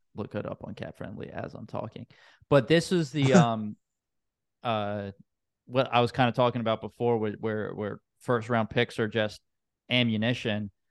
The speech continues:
Speaker 1: And when you're, and with, like, the, we were talking about the Bruins, for example, like, a first isn't gonna help them in five y-, in now. It's gonna help them, like, down the road.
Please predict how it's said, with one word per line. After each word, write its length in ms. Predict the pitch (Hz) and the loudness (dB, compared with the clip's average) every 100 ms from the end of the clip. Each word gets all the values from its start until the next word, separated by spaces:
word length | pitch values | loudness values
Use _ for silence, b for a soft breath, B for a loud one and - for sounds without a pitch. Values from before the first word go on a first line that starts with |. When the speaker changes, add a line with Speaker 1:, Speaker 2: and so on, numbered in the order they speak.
| _ _ _ | _ _ _
Speaker 1:
And 180 | - 113 | -2 0
when 200 | 110 113 | 0 0
you're, 500 | 110 110 107 101 - - - | 0 2 0 -2 -6 -10 -4
and 420 | 110 104 101 98 _ - | -2 -2 -4 -8 _ -4
with, 180 | 120 117 | -2 0
like, 200 | 113 101 | -2 -2
the, 80 | |
we 100 | 104 | -4
were 60 | 110 | -2
talking 160 | 113 110 | 0 0
about 60 | |
the 60 | 101 | -2
Bruins, 240 | 110 117 | 0 -2
for 80 | 113 | -2
example, 340 | 104 104 110 | -4 -4 -2
like, 140 | 107 110 | -4 -4
a 60 | |
first 280 | 107 117 110 | -4 -2 -2
isn't 140 | 107 107 | -4 -4
gonna 180 | 104 101 | -4 0
help 200 | 110 - | -2 0
them 140 | 107 | -4
in 120 | 104 | -4
five 280 | 104 107 104 | -2 -2 -2
y-, 100 | 101 - - | -8 -14 -10
in 220 | 98 95 _ | -10 -10 _
now. 420 | 107 104 98 101 - | -6 -4 -6 -10 -14
It's 140 | - - | -18 -8
gonna 220 | 104 104 | -6 -4
help 200 | 101 101 | -4 -4
them, 240 | 101 101 | -6 -6
like, 180 | 104 104 - | -6 -10 -6
down 200 | 113 107 | -4 -4
the 100 | 104 | -2
road. 300 | 110 107 | 2 0